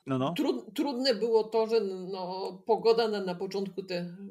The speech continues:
Speaker 2: cztery czy pięć dni deszczowe mocno zdemolowała plany.
Speaker 1: Aha.
Speaker 2: W zasadzie nie bardzo było wiadomo, czy próbować przeczekać to, czy próbować iść i zyskać ileś kilometrów, y,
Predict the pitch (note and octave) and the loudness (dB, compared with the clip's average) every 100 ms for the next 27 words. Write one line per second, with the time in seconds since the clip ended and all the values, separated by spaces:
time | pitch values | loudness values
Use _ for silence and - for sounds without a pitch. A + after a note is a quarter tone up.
0 | - - G#3 F#3+ F#3+ G3 G#3 F#3 - F3+ | -16 -6 -2 -2 -4 -6 -4 -6 -4 -6
1 | F#3 F3+ F3+ E3+ F#3+ F3+ - E3 D#3 D3 | -6 -6 -6 -4 -4 -4 -4 -8 -6 -4
2 | D3+ D3+ D#3+ C#3+ D3+ D3+ C#3+ F3 G3+ _ | -2 -4 -4 -8 -6 -8 -6 -6 -6 _
3 | - - A2 A2 A#2+ _ - E3+ G3+ F#3 | -14 -10 -6 -6 -8 _ -10 -4 -2 -2
4 | F#3 F3 F#3 F3+ F3 E3 E3 E3+ E3+ F3+ | -4 -4 -4 -2 -2 -4 -4 -4 -4 -4
5 | F#3 F3 F#3 F3+ D#3+ F#3 - A3 G#3 F#3+ | -6 -6 -6 -6 -6 -8 -4 -4 -2 -6
6 | F#3+ F#3 - G#3+ G#3 G3+ G3+ F3 F#3 F3+ | -6 -8 -4 -6 -6 -8 -6 -4 -4 -4
7 | F3 - A3 - G3+ F#3 F#3 F#3+ F#3+ F3 | -6 -8 -8 -6 -6 -4 -4 -6 -6 -6
8 | F#3 - F3 F3 F3 F3 E3+ - F#3+ F3+ | -6 -6 -6 -2 -4 -6 -12 -8 -4 -4
9 | E3+ E3+ | -2 -4